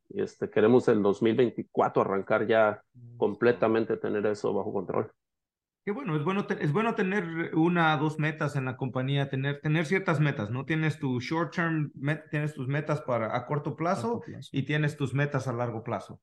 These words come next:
Speaker 2: Y tienes que ir creando y, y trabajando en ellas, por más pequeñas o más grandes que sean. Y no, y eso
Speaker 1: Sí,
Speaker 2: es lo que yo
Speaker 1: correcto.
Speaker 2: creo que de vez en cuando no nos tomamos el tiempo de hacer. Y eso es lo que no nos ayuda a crecer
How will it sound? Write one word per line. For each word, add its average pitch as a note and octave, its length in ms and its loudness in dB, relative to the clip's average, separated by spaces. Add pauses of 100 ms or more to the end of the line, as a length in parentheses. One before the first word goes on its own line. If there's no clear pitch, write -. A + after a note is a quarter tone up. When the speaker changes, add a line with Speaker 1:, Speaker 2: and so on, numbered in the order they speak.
(120)
Speaker 2:
Y B2+ 80 -4
tienes C#3 320 -2
que B2+ 180 -6
ir C3 540 -2
creando C#3 840 0
y, C3 120 -4
y C#3 120 -4
trabajando B2+ 500 -2
en B2 100 -2
ellas, C3+ 440 0 (240)
por C#3 220 4
más D3 240 4
pequeñas D#3+ 580 0
o C#3 60 0
más C3 220 -4
grandes B2+ 420 -2
que A2+ 140 -6
sean. G2+ 360 -8 (340)
Y B2+ 80 -4
no, C3 120 0
y C#3+ 80 4
eso D3 120 0
Speaker 1:
Sí, D#3+ 40 0
Speaker 2:
es D3+ 60 -2
lo D#3 140 -2
que C#3 100 -2
yo C3+ 120 0
Speaker 1:
correcto. D3 80 -4
Speaker 2:
creo C#3 120 -4
que C#3 100 -2
de A#2+ 120 -2
vez B2+ 180 -2
en C3+ 100 0
cuando C3+ 260 0
no C3+ 240 2
nos C#3 200 0
tomamos B2 360 -4
el G2+ 120 -10
tiempo G#2+ 280 -6
de G2 100 -6
hacer. G#2 360 -8 (260)
Y B2 140 2
eso C3 360 -2
es B2 240 -4
lo A2+ 140 -6
que A#2 120 -4
no A#2 140 -2
nos A#2 180 -6
ayuda A#2 420 -2
a G2+ 100 -6
crecer C#3+ 720 -2